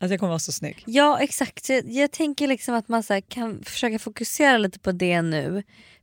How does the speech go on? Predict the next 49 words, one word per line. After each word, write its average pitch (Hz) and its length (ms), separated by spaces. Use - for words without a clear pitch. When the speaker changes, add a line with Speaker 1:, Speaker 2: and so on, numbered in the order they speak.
Speaker 2:
För 226 60
det 220 100
är 277 40
inte 269 220
jättekul 202 320
att 180 80
klä 214 120
upp - 140
sig 196 120
och 196 60
fan 190 180
håret 170 460
nu 190 200
när 180 80
det 180 80
ser 214 160
ut 196 120
som 175 180
det 175 80
gör 180 220
Speaker 1:
Nej, - 80
men 180 80
det 185 120
är 170 60
Speaker 2:
här 165 60
Speaker 1:
ingen 160 80
Speaker 2:
ute. 196 120
Speaker 1:
idé, 180 200
snälla. 175 540
Alltså, 226 180
Speaker 2:
Nej. 190 80
Speaker 1:
håret 185 160
går 170 100
ner 165 200
efter 151 160
en 147 120
Speaker 2:
Så 139 40
Speaker 1:
sekund. - 160
Speaker 2:
då 269 120
är 277 80
det 269 60
lika 254 340
bra 208 160
att 196 160
bara 196 140
fokusera 185 460
på 185 100
att 185 100
okej 277 360